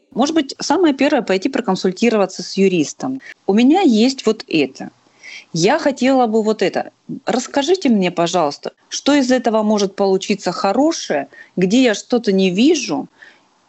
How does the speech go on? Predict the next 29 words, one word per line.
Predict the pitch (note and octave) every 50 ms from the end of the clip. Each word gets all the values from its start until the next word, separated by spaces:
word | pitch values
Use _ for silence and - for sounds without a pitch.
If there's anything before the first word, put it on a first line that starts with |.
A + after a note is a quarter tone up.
| _
и | - G#3
как | - - C#4 G#3+ - -
мне, | C#4 B3 A#3 A#3 A3+
может | G#3+ G#3+ A3+ A3+ A3+ G#3+ F#3+ F#3+
быть, | F#3+ G3 F#3+ F#3+ - -
лучше | - G3 A3+ A3+ - -
поступить. | F#3 - F#3+ F3+ - - - F#3+ E3 - - D#3+ C#3 - - - _ _ _ - - _
Тогда | - A3+ G#3 A3 B3+ D#4+
это | F4 F4 D#4 C4
попроще, | C#4+ C4 C4 C#4 C4 A#3 - - _
потому | _ - G3 G3 G#3
что | - - A3+
когда | - - G3 G#3+ A3+ A#3 A3
вот | G#3+ G3 G3+ -
невидение, | G#3 G#3+ G3+ A3 G#3+ F3+ F#3+ F#3 F3+ F3+
не | F3+ F#3 F#3
понимаешь, | - G3 G3+ A3 A#3+ C4+ E4 G4 D4 -
что | - - - - - G3 F#3+
у | F3+ E3+
меня | E3+ E3+ E3 E3
есть | E3+ E3 D#3 D3 - -
и |
как | - - D#3+ -
с | - -
этим | E3+ C#3+ - D3 D3
обходиться, | C3+ - - - F3 F#3 A#3 F#4 F#4 - -
и | F#3+ -
куда | - E3+ D#3 D#3+ D#3+ D#3 D#3+
идти, | D#3+ - - A#3+ B3+ C#4+ C#4